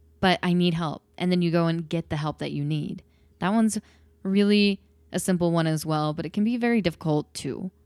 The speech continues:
which it kinda ties in with this next one of being vulnerable. So when you're being true to yourself, you are being vulnerable. You're sticking yourself out there. You're saying the things that could be attacked by somebody else. And instead of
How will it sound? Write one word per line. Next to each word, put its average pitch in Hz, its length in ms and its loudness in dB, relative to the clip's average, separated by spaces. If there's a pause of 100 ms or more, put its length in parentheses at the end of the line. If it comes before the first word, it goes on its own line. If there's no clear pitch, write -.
(360)
which 180 480 -2
it 180 80 -6
kinda 190 280 0
ties 165 300 -2
in 170 140 0
with 156 100 -4
this 156 220 -4
next 160 260 -4
one 151 320 0 (280)
of 160 160 -2
being 170 260 2
vulnerable. 165 800 0 (380)
So 185 200 2
when 202 220 2
you're 202 100 4
being 196 220 2
true 196 180 -2
to 175 60 -2
yourself, 160 680 -2
you 160 140 -2
are 160 140 0
being 160 420 2 (300)
vulnerable. 156 640 0
You're 147 160 -2
sticking 175 400 -4
yourself 160 380 -2
out 147 220 -4
there. 156 180 -2
You're 151 380 -2 (280)
saying 190 380 4
the 180 80 4
things 160 300 0
that 156 220 -4 (220)
could 226 320 0
be 262 160 0
attacked 165 420 -4
by 156 120 -4
somebody 156 380 -2
else. - 500 -4 (840)
And 180 120 4
instead 180 380 2
of 160 160 0